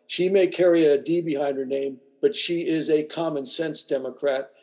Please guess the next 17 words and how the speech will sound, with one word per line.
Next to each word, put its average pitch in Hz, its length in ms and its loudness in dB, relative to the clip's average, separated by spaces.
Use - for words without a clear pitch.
that 139 140 2
I 151 140 4
can 151 160 -6
get 151 180 -4
behind 143 400 -2
and 123 200 -6
support 139 580 0
and 123 160 -6
know 147 180 2
I'm 135 160 -4
helping 147 280 -2
elect 135 300 -2
a 131 60 -2
quality 151 560 0
individual 139 640 -4
to 127 80 -12
represent 139 720 -2